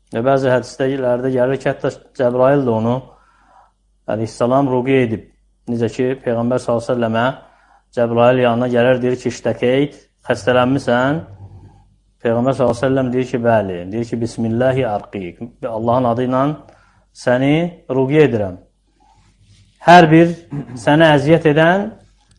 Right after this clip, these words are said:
şərdən." Və sonra Peyğəmbər sallallahu əleyhi və səlləmə yenə təkrar edir, deyir ki, "Və bismillahi arqiq." Necə ki, səhih hədisdə sabit olub bu Peyğəmbər sallallahu əleyhi və səlləmdən. Həmçinin sabit olub ki, Peyğəmbər sallallahu əleyhi və səlləm özü özünü ruqyə edib.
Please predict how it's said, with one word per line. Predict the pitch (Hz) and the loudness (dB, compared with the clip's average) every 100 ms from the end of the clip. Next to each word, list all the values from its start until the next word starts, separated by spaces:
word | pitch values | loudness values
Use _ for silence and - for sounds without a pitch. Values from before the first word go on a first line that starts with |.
| - | -20
şərdən." | - 175 165 160 165 117 95 - _ - _ _ _ _ _ _ _ _ _ - | -2 6 8 10 6 6 -4 -18 _ -20 _ _ _ _ _ _ _ _ _ -2
Və | 175 | 0
sonra | 190 185 | 4 4
Peyğəmbər | - 156 160 170 | 4 2 4 2
sallallahu | 160 143 | 2 0
əleyhi | 143 | 2
və | 170 | 0
səlləmə | 151 151 | 2 0
yenə | 151 143 | 0 0
təkrar | 131 - 151 139 | -4 -2 0 0
edir, | 135 143 | 0 -2
deyir | 139 | -4
ki, | 135 | -2
"Və | 143 127 | -2 -2
bismillahi | 113 123 120 139 131 127 | -6 -6 -2 -2 0 -2
arqiq." | 110 - 101 92 | -2 -4 -10 -10
Necə | 135 139 113 | -8 -6 -6
ki, | 131 143 151 _ _ _ _ _ | -4 -6 -6 _ _ _ _ _
səhih | - 131 131 131 | 0 0 2 0
hədisdə | 110 - - | -2 -4 -6
sabit | - 120 120 131 | 0 0 0 -2
olub | 113 117 110 | -2 -2 -6
bu | |
Peyğəmbər | - 104 104 107 | -6 -6 -4 -6
sallallahu | - 92 | -6 -8
əleyhi | - | -6
və | |
səlləmdən. | 98 90 87 - _ _ _ - | -8 -8 -12 -18 _ _ _ 2
Həmçinin | 175 190 190 180 | 4 4 2 0
sabit | 175 165 170 170 | 4 4 4 4
olub | 165 160 | 4 2
ki, | 165 | 0
Peyğəmbər | 165 151 160 180 | 0 0 2 0
sallallahu | 175 151 | 2 0
əleyhi | 190 | 0
və | |
səlləm | 175 160 160 | 0 0 0
özü | 170 170 | 0 0
özünü | 170 160 | 0 -2
ruqyə | 151 156 151 | -2 0 -2
edib. | 143 | -4